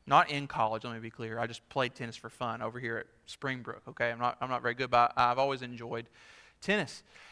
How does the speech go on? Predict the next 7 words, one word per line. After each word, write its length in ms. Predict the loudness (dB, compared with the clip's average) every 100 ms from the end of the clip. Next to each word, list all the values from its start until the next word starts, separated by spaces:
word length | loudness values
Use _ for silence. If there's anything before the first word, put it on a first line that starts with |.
| -20 -20 -12
And 360 | -4 -2 -2 -4 -8
so 560 | 0 4 4 4 -2 0
this, 300 | 0 0 -2
this 300 | -6 -6 -6
movement 640 | -2 0 0 0 -4 -4
started 340 | -4 -6 -6
coming 500 | -8 -6 -6 -8 -12